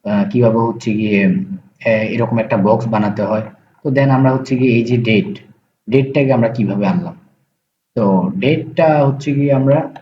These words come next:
এই জায়গায় দানোর পরে আমরা হচ্ছে গিয়ে ডিএটি, dead, Dead দেওয়ার পর ডট, ডট, ডট, ডট, ডট,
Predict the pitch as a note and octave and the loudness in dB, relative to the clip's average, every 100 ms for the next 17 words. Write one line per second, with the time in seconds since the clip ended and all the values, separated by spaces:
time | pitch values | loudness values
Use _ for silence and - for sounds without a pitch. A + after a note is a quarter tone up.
0 | - - _ _ _ _ - C3+ C3 B2 | -18 -18 _ _ _ _ 0 2 4 4
1 | B2 A#2+ A#2+ B2 B2+ A#2 A#2+ A#2+ A#2+ A#2+ | 2 2 2 0 0 0 0 -2 -6 -6
2 | A#2+ A2 A#2+ - C3 C3+ - - _ _ | -6 -6 -12 -6 -6 -6 -12 -20 _ _
3 | _ - G2+ F2+ - _ _ - F#2+ - | _ -16 -14 -14 -18 _ _ -4 -4 -4
4 | - _ _ _ _ _ _ _ _ _ | -12 _ _ _ _ _ _ _ _ _
5 | _ A#2+ C3 C3 C#3 B2 G#2+ C3+ - - | _ 0 0 2 2 2 0 0 -2 -14
6 | _ - - _ A2 G#2+ G#2 G2+ F#2+ G2+ | _ -20 -20 _ 0 0 -2 -4 -4 -8
7 | G2 G#2 G3 - | -12 -16 -16 -20